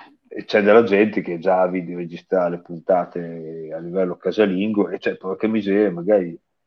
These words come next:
cioè, una, una partita di calcio dei mondiali ce l'ha ancora la RAI, ma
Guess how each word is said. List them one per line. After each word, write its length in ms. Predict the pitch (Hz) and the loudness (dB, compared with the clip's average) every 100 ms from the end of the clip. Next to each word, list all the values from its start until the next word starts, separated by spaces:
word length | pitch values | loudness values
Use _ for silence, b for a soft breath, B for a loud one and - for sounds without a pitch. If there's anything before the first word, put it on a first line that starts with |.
| _ _ | _ _
cioè, 100 | - | -8
una, 200 | 90 92 95 101 | -6 -6 0 0
una 360 | 101 101 104 | 2 0 0
partita 380 | 98 104 101 110 | 2 2 2 -2
di 120 | 110 | -2
calcio 360 | 107 113 110 110 | 4 6 6 4
dei 100 | 117 | 0
mondiali 600 | 110 110 110 120 139 113 | 0 0 6 8 8 4
ce 140 | - | 0
l'ha 100 | 92 | 0
ancora 680 | 92 90 101 98 90 87 87 | 0 2 4 4 4 -2 -4
la 160 | 87 87 | -6 -6
RAI, 340 | 87 85 82 80 | -6 -8 -10 -14
ma 480 | 87 101 95 78 | -6 -2 -2 -4